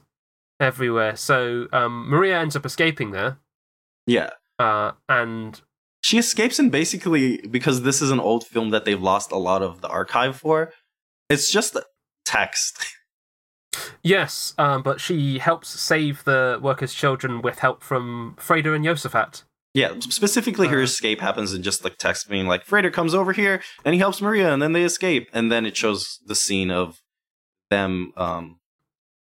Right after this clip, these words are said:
Speaker 2: saving the children from the flooding, along with Josephat, who is the, like, um, I guess, sort of,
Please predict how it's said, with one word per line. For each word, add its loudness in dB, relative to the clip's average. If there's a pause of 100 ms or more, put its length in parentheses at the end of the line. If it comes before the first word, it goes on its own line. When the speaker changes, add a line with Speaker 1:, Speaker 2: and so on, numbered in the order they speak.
(220)
Speaker 2:
saving 0
the -2
children -4
from -6
the -6
flooding, -4 (560)
along 0
with -2
Josephat, 0
who 0
is 0
the, -2 (560)
like, 0
um, -4 (880)
I 4
guess, 4
sort 0
of, 0